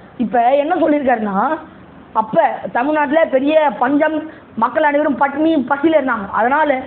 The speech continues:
மூன்று படி நிச்சயம், ஒரு படி நிச்சயம்னு சொல்லியிருக்காரு. மூன்று படி லட்சியம், ஆனா ஒரு படி நிச்சயம். மூணு படி எப்படின்னா, போ,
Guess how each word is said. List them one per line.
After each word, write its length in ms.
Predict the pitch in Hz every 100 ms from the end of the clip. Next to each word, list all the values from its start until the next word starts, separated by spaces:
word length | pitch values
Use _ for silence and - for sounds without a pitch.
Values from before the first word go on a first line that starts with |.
| - -
மூன்று 280 | 311 392 339
படி 180 | 302
நிச்சயம், 380 | 285 277 330 349
ஒரு 160 | 285 311
படி 200 | 285 247
நிச்சயம்னு 420 | 220 254 254 233
சொல்லியிருக்காரு. 300 | 220 226 202
மூன்று 380 | 214 285 320 269
படி 420 | 254 311 440 - - -
லட்சியம், 480 | 240 277 320 392 240 - - -
ஆனா 220 | 311 440
ஒரு 200 | 415 392
படி 180 | 392 415
நிச்சயம். 440 | 370 302 359 269 202
மூணு 240 | 240 311 311
படி 340 | 359 392 349
எப்படின்னா, 380 | 302 339 359 311
போ, 280 | 339 247